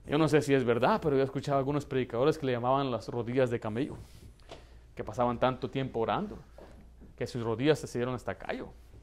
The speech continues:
Como aquel dice que habían, eh, eh, dos mujeres lavando la ropa en el río. Las dos eran esposas de pastor. Una estaba bien gozosa de servir al Señor, y el otra solamente, la otra solamente se quejaba, "Las cosas van mal en el ministerio".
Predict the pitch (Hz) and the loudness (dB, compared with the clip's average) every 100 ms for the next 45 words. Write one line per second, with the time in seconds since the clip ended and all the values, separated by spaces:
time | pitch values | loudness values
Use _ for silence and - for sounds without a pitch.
0 | - - - - - - 190 170 156 156 | -20 -20 -20 -20 -20 -8 -2 0 4 4
1 | 156 156 135 135 147 - - - - 127 | 4 2 2 2 2 0 -10 -18 -2 2
2 | 127 120 117 - - 147 143 143 131 147 | 4 4 2 -6 4 6 6 4 2 4
3 | 165 139 127 135 151 135 123 120 147 147 | 6 8 8 8 8 6 6 4 4 4
4 | 127 123 113 175 214 - - - - 117 | 0 0 0 0 0 -4 -14 -20 -2 0
5 | 120 139 151 147 135 - 151 156 127 131 | 4 6 8 8 4 4 4 4 0 -2
6 | 120 - 170 208 147 170 175 151 - 147 | -4 -2 0 0 0 0 0 0 2 4
7 | 139 139 160 156 135 170 170 160 139 127 | 4 4 4 4 4 2 2 -2 -2 2
8 | 151 147 131 131 226 247 - - - - | 2 2 0 2 2 2 -2 -12 -20 -20
9 | - - 120 135 165 175 147 160 160 165 | -20 -6 2 4 6 4 2 4 4 8
10 | 147 165 170 165 170 170 - - 143 147 | 8 8 8 6 6 4 2 2 2 0
11 | 202 196 156 - 170 165 143 170 170 170 | 0 2 2 2 2 4 4 4 4 2
12 | 156 143 143 131 165 233 302 | 2 0 -2 -2 0 0 -2